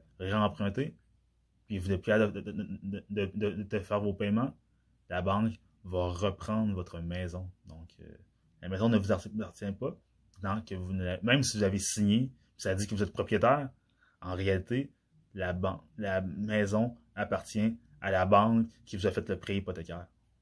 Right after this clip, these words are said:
Ça, ne l'ou-, l'oubliez jamais. Mais quand vous, vous avez payé la maison,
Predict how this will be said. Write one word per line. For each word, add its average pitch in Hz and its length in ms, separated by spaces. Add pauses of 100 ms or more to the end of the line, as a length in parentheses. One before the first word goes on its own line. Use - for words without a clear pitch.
(760)
Ça, - 240
ne 101 100
l'ou-, 95 160
l'oubliez 92 400
jamais. 85 300 (720)
Mais 85 220
quand 175 220
vous, 110 160 (320)
vous 113 60
avez 104 180
payé 165 340
la 151 140
maison, 110 480